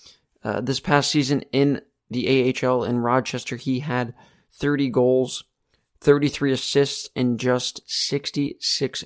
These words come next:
games played. He did get the promotion at the end of the season and showed that he could play in the N H L, as he scored two goals and two assists in just six games played. Another guy that's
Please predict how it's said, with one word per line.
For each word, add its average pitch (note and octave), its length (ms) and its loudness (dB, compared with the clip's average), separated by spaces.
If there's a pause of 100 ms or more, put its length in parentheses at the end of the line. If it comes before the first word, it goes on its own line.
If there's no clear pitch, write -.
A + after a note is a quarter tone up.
games A#2+ 380 -2 (100)
played. A#2 440 -8 (1300)
He C3 160 -2
did B2+ 220 0
get C3+ 160 0
the - 60 -6
promotion B2 440 0
at A#2+ 120 -2
the A#2 100 -6
end B2 160 2
of A#2+ 60 2
the A#2 60 -4
season A#2 360 -4
and A#2+ 180 -4
showed B2 320 0
that B2 120 0
he C3 200 -6
could - 480 -4
play D#3+ 300 -2
in D3 80 0
the A2 140 -2
N A#2 120 -2
H A#2 220 -4
L, A#2 320 -4 (640)
as A#2 340 2 (340)
he C#3+ 280 0
scored B2+ 420 0 (220)
two - 200 0
goals B2+ 400 2
and A2+ 300 -2
two - 220 0
assists - 520 -2 (200)
in A2+ 160 -2
just - 400 -4 (160)
six - 480 -4 (160)
games A2+ 420 -2 (140)
played. A#2 460 -4 (1160)
Another D#3+ 300 4
guy D3+ 180 2
that's C3+ 320 2